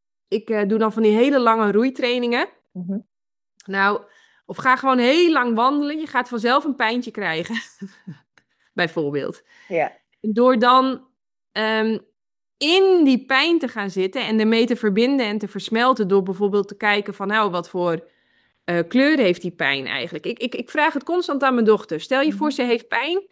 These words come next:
Speaker 1: Ze
Speaker 2: Mhm.
Speaker 1: komt naar me toe gerend. Gisteren was nog zo, "Oh, ik heb pijn aan mijn vinger." Dan zeg ik, "Oké, gaan we even in de vinger zitten en gaan we kijken, waar zit de pijn?"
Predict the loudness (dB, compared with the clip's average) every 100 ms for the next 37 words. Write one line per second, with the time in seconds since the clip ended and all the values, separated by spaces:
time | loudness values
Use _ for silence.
0 | _ -6 -2 0 2 2 2 -2 -2 -2
1 | 0 0 0 0 -2 0 0 0 -2 0
2 | 2 2 2 -2 2 4 4 -2 0 -2
3 | 0 -2 -2 -2 0 0 -2 -4 0 0
4 | 2 0 -6 -6 -4 0 0 0 -2 -2
5 | 2 4 4 2 0 0 0 0 0 -4
6 | -8 -20 -20 -20 _ -8 -6 -6 -4 -4
7 | -4 -4 0 2 2 2 0 -2 -2 -2
8 | -2 -6 -6